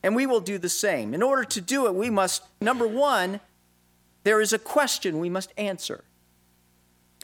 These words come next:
Number two, there is a deception that we must counter.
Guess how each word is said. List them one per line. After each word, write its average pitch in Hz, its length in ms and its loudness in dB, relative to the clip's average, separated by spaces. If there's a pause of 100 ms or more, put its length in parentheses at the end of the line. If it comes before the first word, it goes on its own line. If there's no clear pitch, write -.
Number 240 260 4
two, 311 340 2
there 226 200 4
is 208 140 0
a 202 60 4
deception 170 1080 -2 (460)
that 208 160 0
we 208 120 -2
must 180 320 -4
counter. 220 600 -6